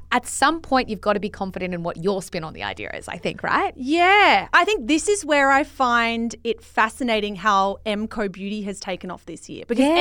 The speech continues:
Speaker 2: M co, which was also formerly known as Model Co Beauty, has exploded, particularly overseas. It's an Australian brand, but it's exploded overseas primarily through TikTok because they are shamelessly duping luxury makeup brands.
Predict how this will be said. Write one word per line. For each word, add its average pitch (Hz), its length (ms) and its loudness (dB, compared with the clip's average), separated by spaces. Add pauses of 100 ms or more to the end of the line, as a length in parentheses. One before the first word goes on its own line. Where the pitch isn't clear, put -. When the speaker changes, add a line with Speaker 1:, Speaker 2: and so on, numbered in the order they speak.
(120)
Speaker 2:
M 349 160 6
co, 226 280 6
which 240 200 0
was 233 160 -2
also 240 480 4
formerly 214 320 -4
known 196 140 -2
as 190 120 -6
Model 196 300 -2
Co 202 180 -4
Beauty, 175 440 -12 (720)
has 285 440 2
exploded, 220 880 2
particularly 240 680 -4
overseas. 202 760 -2
It's 220 140 -6
an 254 80 -2
Australian 262 560 2
brand, 180 340 -4
but 226 80 -2
it's 226 160 -4
exploded 233 420 -2
overseas 208 600 -2
primarily 226 720 0
through 185 280 -12
TikTok - 540 -6 (320)
because 269 560 2
they 262 200 2
are 233 80 0
shamelessly 262 880 0
duping 214 600 -4
luxury 226 500 -4
makeup 226 480 -2
brands. - 260 -4